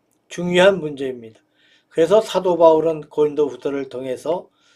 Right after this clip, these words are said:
자기의 사도권을 강력하게 주장하고 있습니다. 사도권을 변호하려고 노력하고 있는 것을 보게 됩니다.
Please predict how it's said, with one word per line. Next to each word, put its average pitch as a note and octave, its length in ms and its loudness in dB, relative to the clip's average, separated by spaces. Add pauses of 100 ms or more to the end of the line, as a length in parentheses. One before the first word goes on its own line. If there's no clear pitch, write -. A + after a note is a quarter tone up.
(160)
자기의 F3+ 460 2
사도권을 E3+ 640 -2
강력하게 D#3 800 -4
주장하고 C3+ 520 -8
있습니다. A2+ 540 -20 (520)
사도권을 F3 680 0
변호하려고 C#3+ 720 -2
노력하고 E3+ 600 0
있는 D#3+ 200 -6
것을 D3+ 420 -8
보게 C3 220 -8
됩니다. A#2+ 500 -18